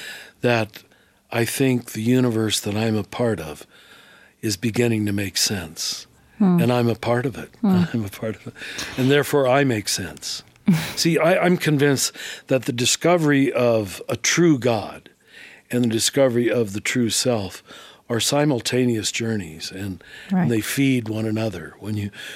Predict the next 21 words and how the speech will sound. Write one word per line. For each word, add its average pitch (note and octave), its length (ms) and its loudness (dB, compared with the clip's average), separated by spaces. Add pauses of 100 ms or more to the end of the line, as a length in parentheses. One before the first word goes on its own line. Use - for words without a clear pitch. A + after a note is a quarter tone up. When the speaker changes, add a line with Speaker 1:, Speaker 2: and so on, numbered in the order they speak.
(160)
Speaker 1:
when A#2+ 160 2
you B2 80 4
meet C3+ 240 2
the B2 100 -2
true B2 220 0
self, C#3 580 2 (420)
you're B2 140 0
most B2 320 2
open G#2 480 -2 (560)
to B2 240 2
a, A2 120 0 (140)
a A#2 60 -4
bigger, A2 540 0
truer B2 480 2
name G#2+ 260 0
for F#2+ 220 -8
God. F2 500 -12 (840)
When A#2 160 0
you A#2+ 100 4
meet B2+ 280 2 (120)
a, A2 320 0